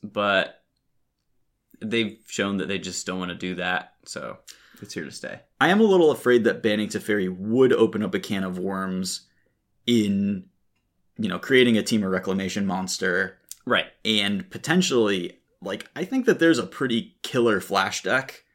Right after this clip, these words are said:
Speaker 2: that just can't really deal with Teferi and post-board mystical disputes.
Speaker 1: Okay.
Speaker 2: But without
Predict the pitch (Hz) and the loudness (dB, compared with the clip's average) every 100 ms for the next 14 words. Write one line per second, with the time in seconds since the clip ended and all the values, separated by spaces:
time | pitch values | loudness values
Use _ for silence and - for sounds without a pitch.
0 | _ _ 104 104 95 - - 104 107 98 | _ _ -2 -2 -6 -6 -6 -4 -2 -2
1 | 90 95 95 98 95 92 _ - 92 95 | -4 -4 -4 -2 -4 -6 _ -6 -2 -2
2 | 98 98 98 95 92 95 - 95 92 92 | -2 -2 -4 -6 -4 -6 -4 -6 -4 -6
3 | 117 110 117 117 - 131 131 220 175 135 | -4 -2 -2 -2 -4 -6 -4 -6 -6 -8
4 | - _ 113 98 107 - 101 101 - | -8 _ -4 -2 -2 0 0 0 -4